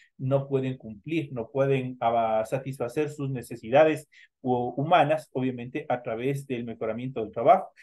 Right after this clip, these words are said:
Más bien ha habido una precarización en función del trabajo. Y obviamente de, este,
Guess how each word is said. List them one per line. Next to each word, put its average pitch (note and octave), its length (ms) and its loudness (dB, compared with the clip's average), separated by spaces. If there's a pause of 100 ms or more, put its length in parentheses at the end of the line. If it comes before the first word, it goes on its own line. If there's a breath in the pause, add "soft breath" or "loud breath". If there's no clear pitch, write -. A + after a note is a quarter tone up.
(140 soft breath)
Más C3+ 200 4
bien C#3 160 -2
ha C3+ 60 4
habido B2+ 420 0
una C#3 420 0
precarización C3 960 -2
en B2+ 160 -6
función B2 340 -6
del A2 140 -8
trabajo. A#2+ 500 2 (360 soft breath)
Y B3 320 -4
obviamente C#3 540 -4
de, C3 220 -2
este, C#3 240 -6